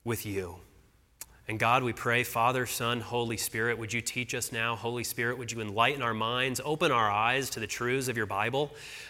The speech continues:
of your scriptures, and would we grow as a result more in the likeness of Jesus? And we pray this all in his name.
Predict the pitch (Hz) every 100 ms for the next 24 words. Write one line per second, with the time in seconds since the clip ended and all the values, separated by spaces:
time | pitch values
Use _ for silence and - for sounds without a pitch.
0 | - 110 113 143 - 139 131 160 160 165
1 | - - - - 123 123 127 110 113 117
2 | 120 104 101 98 110 104 104 110 104 98
3 | 98 104 101 - 92 104 101 92 82 -
4 | - - - - - - - 104 101 113
5 | 107 - 113 104 98 98 98 90